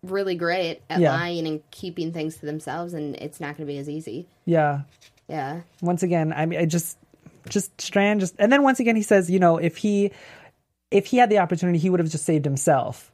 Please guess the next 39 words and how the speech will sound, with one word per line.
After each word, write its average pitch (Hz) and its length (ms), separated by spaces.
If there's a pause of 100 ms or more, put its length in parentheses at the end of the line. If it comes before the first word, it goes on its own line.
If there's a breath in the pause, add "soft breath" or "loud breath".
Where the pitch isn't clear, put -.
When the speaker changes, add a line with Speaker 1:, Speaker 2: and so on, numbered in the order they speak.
Speaker 2:
He - 100
says 180 200
that 160 140
to 156 60
Madison, 143 360
and 135 80
Madison's, 151 340
<laughs> - 100
"Well, 175 120
luckily 196 400
I'm 180 80
Speaker 1:
<laughs> - 0
I - 20
Speaker 2:
not 175 260
you." 196 100
Speaker 1:
loved 202 420
that 220 240
line. 180 560
So 214 340
good. 202 480 (140)
Speaker 2:
<laughs> - 140
It's 269 220
just, 349 320
it's 247 180
the 269 140
juxtaposition 233 760
between 202 220
these 180 140
two 202 100
characters. 175 640
It's 196 420
just, 262 200
it's 233 200
phenomenal 214 500
writing. 135 360
I 139 80
mean, 160 260 (1000 loud breath)
I - 200
don't 247 300